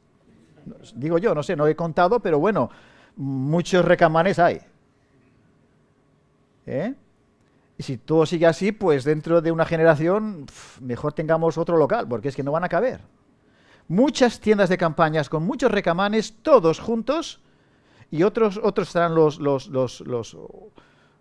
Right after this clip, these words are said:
los de Walter y su esposa, y sus hijos, y los hijos de sus hijos, y así sucesivamente. Y después tenemos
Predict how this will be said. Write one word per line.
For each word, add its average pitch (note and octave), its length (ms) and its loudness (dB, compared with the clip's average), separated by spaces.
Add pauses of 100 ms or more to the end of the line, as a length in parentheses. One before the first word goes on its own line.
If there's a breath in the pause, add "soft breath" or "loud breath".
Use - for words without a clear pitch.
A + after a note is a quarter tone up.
(100)
los B2 180 -6
de C3 60 -4
Walter A#3 400 8
y A#3 80 -2
su G#3 100 -6
esposa, C4+ 480 0 (540 soft breath)
y C#3+ 180 -4
sus - 180 -10
hijos, B3+ 400 -2
y F#3 120 -8
los C#3+ 160 -4
hijos A3 160 -4
de E3 80 -8
sus C#3+ 180 -10
hijos, A#3+ 400 -6
y G3 60 -4
así A3 160 -6
sucesivamente. F#3+ 640 -4
Y - 20 -2
después A3 240 -4
tenemos B3+ 400 -2